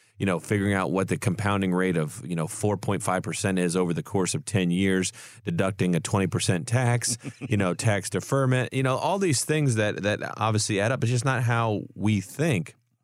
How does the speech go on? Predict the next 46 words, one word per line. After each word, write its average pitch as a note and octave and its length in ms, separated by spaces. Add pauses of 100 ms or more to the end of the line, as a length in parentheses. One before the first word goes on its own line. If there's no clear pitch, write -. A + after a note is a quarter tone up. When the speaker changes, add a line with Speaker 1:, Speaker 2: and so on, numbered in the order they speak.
(300)
Speaker 1:
But A#2+ 100
yet B2 200
we A#2+ 120
look C3 200
at C#3+ 60
these G#2 220
numbers, F#2 500 (480)
and C3 100
I C3 80
think C3 240 (120)
part A#2+ 240
of A2+ 80
us G2+ 180
have G#2+ 300
to - 80
take G2+ 180
a F#2 60
step F#2 340
back G#2+ 340
and F2+ 100
say, F#2 180
you G#2+ 100
know, B2 260 (380)
when G#2+ 140
we A2+ 100
think B2+ 260
about A#2 260
retirement, D#3+ 880 (340)
how - 220
do C4 100
you D4 60
think C4 180
about G#3+ 160
your E3+ 100
money? - 400
You A2+ 60
know, B2+ 120
what, A#2+ 200
what B2+ 100
do F#3+ 60
you A3 80
think F#3 200
about D#3 220
your E2 80
million D#2+ 300
dollar - 360